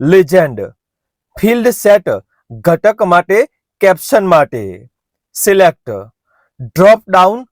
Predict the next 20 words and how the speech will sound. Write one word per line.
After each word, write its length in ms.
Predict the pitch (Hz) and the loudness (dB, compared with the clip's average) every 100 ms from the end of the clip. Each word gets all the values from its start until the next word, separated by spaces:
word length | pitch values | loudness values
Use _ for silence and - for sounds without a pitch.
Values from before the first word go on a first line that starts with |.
| _ _ | _ _
સૂચિ 440 | - 208 180 226 | -4 -4 -4 -2
માટે. 680 | 190 160 127 117 98 - - _ _ _ _ _ _ _ _ _ - | 2 0 0 -10 -10 -14 -20 _ _ _ _ _ _ _ _ _ -2
ઓ 140 | 185 | -2
પી 220 | 185 240 214 | 0 -4 -6
ટી 320 | 220 226 277 - | -6 -8 -10 -14
ગ્રુપ, 480 | 127 151 190 180 110 90 - _ _ _ | -4 2 2 0 -6 -10 -14 _ _ _
ડ્રોપ 400 | 110 165 214 214 190 | -4 4 4 2 -2
ડાઉન 320 | 190 196 202 | -2 -2 -4
સૂચિમાં 680 | - 170 - 220 185 110 - _ _ 117 | -8 -8 -6 -2 0 -2 -6 _ _ -4
વિકલ્પોના 840 | 156 - 240 214 196 185 202 294 _ | -4 0 -2 0 -2 0 0 -2 _
જૂથ 400 | 117 107 196 - | -20 -4 -2 -2
માટે. 600 | 180 165 143 123 98 - _ _ _ _ _ - | 0 0 0 -10 -10 -16 _ _ _ _ _ 0
ઓપ્શન, 680 | 190 165 - 175 127 98 92 _ _ _ _ 123 | 0 0 -2 -2 -2 -8 -20 _ _ _ _ -20
ડ્રોપ 460 | 110 170 185 220 - | -6 2 2 2 0
ડાઉન 380 | 196 190 208 196 | 0 0 -2 -14
સૂચિમાં 680 | - 180 160 220 190 175 214 _ _ | -8 -4 -4 -2 0 0 0 _ _
વિકલ્પ 460 | 123 170 226 233 - | -4 -2 0 0 0
માટે. 600 | 175 160 139 110 95 - _ _ _ _ _ _ - | 0 2 -2 -6 -8 -14 _ _ _ _ _ _ -6
બટન, 540 | 165 175 190 143 101 92 _ _ _ - | -2 0 0 0 -4 -18 _ _ _ -6
ક્લિક 280 | 202 240 - | -4 -4 -8